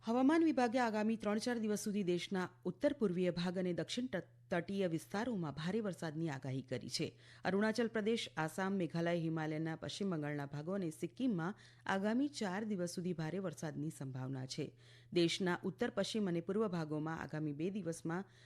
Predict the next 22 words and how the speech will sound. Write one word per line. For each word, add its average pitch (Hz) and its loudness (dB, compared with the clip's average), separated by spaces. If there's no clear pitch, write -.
મહત્તમ 226 2
તાપમાનમાં 185 -2
બે 170 0
થી 202 -6
ત્રણ 226 -2
ડિગ્રી 170 -2
અને 156 -4
મધ્ય 156 0
ભાગમાં 165 -2
આગામી 165 -2
પાંચ 196 -4
દિવસ 170 -2
સુધી 165 -4
તાપમાનમાં 165 -4
બે 196 2
થી 214 -4
ત્રણ 233 -2
ડિગ્રીનો 170 0
ઘટાડો 156 -4
થવાની 156 -4
શક્યતા 131 -6
છે. - -4